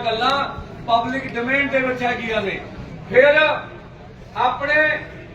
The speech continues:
ਆਗੂ ਜਾ ਕੇ ਆਪਣਾ ਪੱਖ ਵੀ ਰੱਖਾ ਇਹ ਕਮੇਟੀ ਦੇ ਵਿੱਚ ਕਿ ਇਹ ਵੋਟਾਂ ਦਾ ਮਸਲਾ ਹੈਗਾ। ਕੀ ਜਿੱਦਣ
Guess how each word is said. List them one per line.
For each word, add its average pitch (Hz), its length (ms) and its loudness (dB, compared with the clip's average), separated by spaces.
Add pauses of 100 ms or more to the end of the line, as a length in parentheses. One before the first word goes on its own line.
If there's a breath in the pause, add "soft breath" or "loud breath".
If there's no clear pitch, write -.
(240)
ਆਗੂ 254 440 -2
ਜਾ 262 220 2
ਕੇ 269 160 -2
ਆਪਣਾ 277 360 0
ਪੱਖ 285 360 -2
ਵੀ 302 140 -6
ਰੱਖਾ 277 300 2
ਇਹ 277 100 4
ਕਮੇਟੀ 277 440 -2
ਦੇ 277 120 4
ਵਿੱਚ 269 280 4 (960)
ਕਿ 262 120 -6
ਇਹ 262 420 4 (880)
ਵੋਟਾਂ 233 400 2
ਦਾ 262 120 4
ਮਸਲਾ 254 360 0
ਹੈਗਾ। 240 260 2 (840)
ਕੀ 302 220 0
ਜਿੱਦਣ 302 420 4